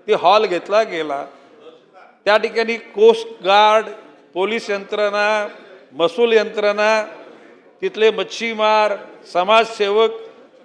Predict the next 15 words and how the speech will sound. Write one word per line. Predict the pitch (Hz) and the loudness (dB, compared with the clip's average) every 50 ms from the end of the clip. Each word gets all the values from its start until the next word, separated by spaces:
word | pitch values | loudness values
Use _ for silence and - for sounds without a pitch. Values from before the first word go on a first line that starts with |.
| _ - | _ 0
तज्ज्ञ | 220 226 214 247 269 | 0 0 2 2 2
लोकांना | 277 269 254 247 247 254 254 254 254 254 | 4 6 4 4 4 0 -2 -2 0 -2
सगळ्यांना | - 214 196 196 202 240 247 240 233 | -2 -4 -4 -4 -2 -2 -2 -2 -4
घेऊन | 214 185 196 214 233 233 185 | -4 -4 -4 -4 -4 -4 -2
जागरूकता | 156 190 185 190 202 226 247 226 - 262 254 | 0 2 2 2 0 -2 -6 -6 -4 -4 -4
निर्माण | 247 226 220 214 208 220 214 208 | -4 -4 -8 -6 -6 -6 -8 -6
करण्यासाठी | 214 208 202 196 202 202 202 - 196 185 185 214 214 214 214 - - - - - - _ _ _ | -8 -8 -6 -6 -6 -6 -6 -6 -8 -8 -8 -10 -12 -12 -12 -16 -20 -20 -20 -20 -20 _ _ _
हा | - 175 196 208 208 208 196 - - - - - _ _ _ _ _ _ _ _ _ _ _ - | 2 2 4 4 2 0 -4 -8 -14 -20 -20 -20 _ _ _ _ _ _ _ _ _ _ _ -2
त्या | 185 | -2
ठिकाणी | 190 190 190 180 208 202 214 208 - | -2 -2 -2 -2 -2 -2 -4 -4 -6
खर्च | 175 160 - - 226 | -6 -6 -4 -4 -4
केला | 226 220 208 196 190 185 180 | -4 -2 -4 -2 -2 -2 -2
गेला. | 170 170 165 156 147 139 - - - - - _ - _ _ _ _ _ _ _ _ _ _ _ _ _ _ _ - | -2 -4 -6 -4 -6 -6 -8 -10 -14 -20 -20 _ -20 _ _ _ _ _ _ _ _ _ _ _ _ _ _ _ 2
सात | 190 208 240 240 254 | 2 4 4 4 2
हजार, | 214 214 196 202 220 220 220 226 | 2 0 2 2 4 4 4 4